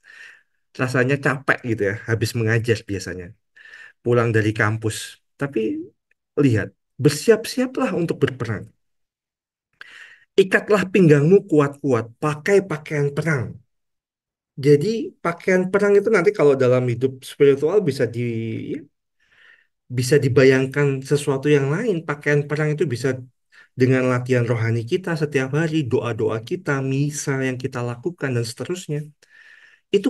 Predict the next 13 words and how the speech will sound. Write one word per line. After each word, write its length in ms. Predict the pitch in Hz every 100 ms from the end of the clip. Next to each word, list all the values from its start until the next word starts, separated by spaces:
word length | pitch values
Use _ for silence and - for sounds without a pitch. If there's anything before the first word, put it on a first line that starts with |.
| 269
pakaian 340 | 190 - 180 170
perang 240 | 170 165 160
kita. 160 | 160 127 123 - _ _ _ _ _ _ 131
Berarti 180 | 127 202
apa? 120 | 196 - 208
Ikatlah 560 | 190 - 202 196 196 - -
pinggangmu 420 | 160 131 127 147 147
kuat-kuat 500 | 120 113 110 98 92 - -
dengan 240 | 127 127 127 123 123
kehidupan 560 | 110 110 120 123 127 120
rohani 400 | 120 107 120 147 156
yang 100 | 107 95
baik, 180 | 92